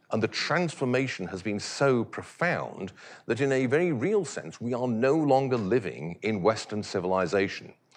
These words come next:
Classical Western civilization, the civilization of the classical Christian West, with its inheritance from the earlier civilization of the ancient Greeks and Romans, I think that basically became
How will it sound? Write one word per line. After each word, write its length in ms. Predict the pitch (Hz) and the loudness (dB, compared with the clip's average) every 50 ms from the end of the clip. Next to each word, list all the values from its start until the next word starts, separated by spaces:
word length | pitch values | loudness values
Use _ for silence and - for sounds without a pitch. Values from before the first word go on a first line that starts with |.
| - - - - - - - - | -20 -20 -20 -20 -20 -20 -14 -8
Classical 640 | - - 165 180 185 - - 190 147 - 139 131 107 | -2 2 2 2 2 2 -2 -2 0 2 2 2 4
Western 340 | 107 107 - - - 104 95 | 2 0 0 -2 -8 -8 -4
civilization, 960 | - 110 92 92 92 90 85 - 92 80 73 - - - 73 73 80 98 - _ _ - _ - | 0 0 2 2 2 0 0 0 -2 -2 -2 -4 -8 -12 -12 -12 -14 -14 -14 _ _ -20 _ -10
the 40 | - | -2
civilization 680 | - 143 127 120 117 110 95 110 107 104 101 - 104 98 | 2 2 4 4 4 2 2 2 2 2 2 0 -2 -2
of 180 | 90 82 80 | -2 -2 -4
the 80 | 80 85 | -6 -6
classical 460 | - - 127 117 113 - - 95 90 | -6 -4 -4 -4 -6 -6 -6 -8 -6
Christian 480 | - - 156 151 - - 104 98 90 80 | -2 -2 -4 -4 -4 -4 -4 -4 -2 -2
West, 380 | 82 82 87 - - - - _ - - _ - | -4 -4 -4 -6 -10 -16 -18 _ -20 -20 _ -10
with 160 | 98 95 82 | -8 -8 -8
its 140 | 80 - - | -8 -6 -6
inheritance 560 | 92 85 - 123 120 120 113 - 98 90 85 | -6 -4 0 0 2 2 0 -2 -4 -6 -6
from 180 | - 95 90 87 | -4 -4 -4 -4
the 140 | 90 87 - - | -4 -4 -2 2
earlier 400 | 104 117 120 117 107 90 80 - | 4 6 6 4 4 0 -2 -2
civilization 680 | - 98 80 87 85 82 73 87 82 78 - - 85 | -2 -4 -2 -2 -2 -2 -2 -2 -4 -4 -4 -6 -8
of 140 | 80 - - - - - _ - - | -8 -8 -10 -20 -20 -20 _ -8 -6
the 80 | 87 | -4
ancient 300 | 85 80 76 - - - | -4 -4 -6 -10 -12 -10
Greeks 280 | - 90 85 73 - - | -8 -6 -6 -6 -6 -4
and 100 | 85 90 | 2 4
Romans, 400 | 120 131 117 101 95 104 - - - - - - - - | 4 4 4 2 0 -2 -4 -8 -16 -20 -20 -16 -8 -4
I 140 | - 156 165 | -2 -2 -2
think 180 | 165 147 - - | -2 -4 -4 -4
that 300 | 127 - - - - - _ _ - 147 - - _ _ - | -6 -6 -6 -12 -20 -20 _ _ -20 -20 -20 -20 _ _ -4
basically 480 | 120 160 170 - 113 - - 101 98 | -4 -2 -4 -4 -8 -10 -6 -6 -6
became 520 | 95 113 - - - 113 113 110 107 104 | -4 -4 -6 -6 -4 -4 -4 -2 -4 -6